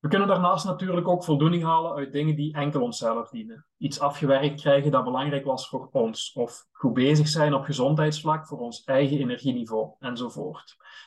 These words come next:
Dat zijn dus ook zaken die ons voldoening kunnen geven.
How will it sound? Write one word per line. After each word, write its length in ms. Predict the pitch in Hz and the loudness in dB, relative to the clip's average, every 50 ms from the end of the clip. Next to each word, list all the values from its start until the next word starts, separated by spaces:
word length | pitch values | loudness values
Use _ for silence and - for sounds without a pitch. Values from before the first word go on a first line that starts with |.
| _ _ | _ _
Dat 120 | - 139 | 0 2
zijn 160 | 135 156 165 | 4 6 6
dus 100 | 165 147 | 6 6
ook 140 | 156 165 156 | 4 2 0
zaken 360 | - - - 135 147 - 156 | 0 0 2 2 2 0 0
die 140 | 131 123 117 | -2 -2 -4
ons 160 | 120 135 - | -4 -6 -6
voldoening 480 | - 120 117 110 113 120 120 120 117 - _ _ _ | -8 -8 -6 -4 -4 -4 -4 -6 -10 -14 _ _ _
kunnen 240 | - 131 127 127 123 | -2 0 0 0 0
geven. 440 | 123 113 - - - - - - | -4 -6 -10 -10 -12 -16 -18 -20